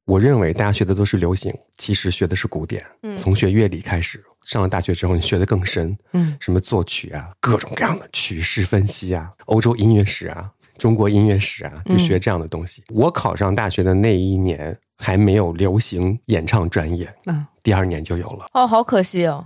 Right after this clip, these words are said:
Speaker 1: 而我到了大学之后呢，本身也不喜欢唱美声民族，我们宿舍的所有的同学都在唱美声民族，你就有点烦躁。你想象一下，<laughs> 这个门啊，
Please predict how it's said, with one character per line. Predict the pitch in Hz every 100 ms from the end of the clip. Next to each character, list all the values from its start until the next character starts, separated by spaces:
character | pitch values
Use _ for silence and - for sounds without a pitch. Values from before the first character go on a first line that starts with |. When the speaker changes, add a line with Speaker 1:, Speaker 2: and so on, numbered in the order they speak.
| -
Speaker 1:
而 | 120
我 | 147 107
到 | 123
了 | 110
大 | 107 117
学 | 101
之 | 92
后 | 92 101
呢， | 87 92 - _ _
本 | 95 92
身 | 127
也 | 101
不 | - 107
喜 | 104
欢 | 85 90
唱 | 92
美 | 90 80
声 | 95
民 | 90 82
族， | 87 82 - _ - 101
我 | 95
们 | 92
宿 | - 117
舍 | 120
的 | 95 90
所 | 107
有 |
的 | 98
同 | 92 87 87
学 | 82
都 | 78 95
在 | 92
唱 | 90 - 87 90
美 | 82
声 | 82 92
民 | 87 87
族， | 95 80 -
你 | 95
就 | 92 95 _ _
有 | 95 90
点 | 92 82
烦 | - 82 78
躁。 | 90 80 - - -
你 | 104
想 | 101 113 80
象 | 113 87
一 |
下， | 80 82 - _ _ _ _
<laughs> | - - - - _ _ _ - - -
这 | 151
个 | 131
门 | 104 82
啊， | 110 85